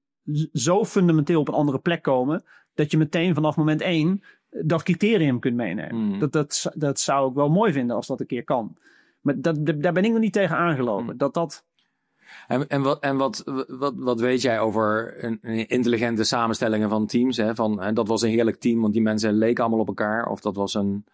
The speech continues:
Speaker 2: uiteindelijk, nou ja, enzovoort.
Speaker 1: Nou, niet heel veel meer dan dat diversiteit, eh, eh, altijd goed is,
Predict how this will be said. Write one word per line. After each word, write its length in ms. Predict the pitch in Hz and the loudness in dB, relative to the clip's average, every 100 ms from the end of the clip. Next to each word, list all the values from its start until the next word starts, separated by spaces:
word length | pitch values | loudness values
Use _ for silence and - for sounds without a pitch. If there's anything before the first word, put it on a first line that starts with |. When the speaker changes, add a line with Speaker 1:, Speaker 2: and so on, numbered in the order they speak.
| _ _ | _ _
Speaker 2:
uiteindelijk, 600 | - 101 107 104 92 - _ _ - | -8 -4 0 0 -4 -14 _ _ -8
nou 160 | 101 | -2
ja, 160 | 92 - | -2 -2
enzovoort. 440 | 98 95 107 117 _ _ _ _ _ _ _ _ _ _ _ _ - _ _ _ _ | -6 -6 -8 -8 _ _ _ _ _ _ _ _ _ _ _ _ -20 _ _ _ _
Speaker 1:
Nou, 320 | 135 143 147 | 2 2 4
niet 160 | 156 160 | 2 2
heel 280 | 151 175 151 | 2 2 2
veel 180 | 151 147 | 2 4
meer 300 | 160 160 143 | 4 2 2
dan 180 | 147 | 2
dat 220 | 143 147 147 | 2 0 0
diversiteit, 960 | 135 135 160 143 143 165 151 139 - - - | 0 2 2 0 -2 -2 -2 -4 -8 -14 -4
eh, 1300 | 156 143 139 139 143 135 139 131 135 127 143 139 139 | -2 0 -2 -4 -4 -6 -6 -6 -6 -8 -8 -8 -8
eh, 60 | - | 0
altijd 340 | 170 175 143 | 0 2 0
goed 200 | - 180 | 0 0
is, 320 | 131 170 - | 0 -2 -6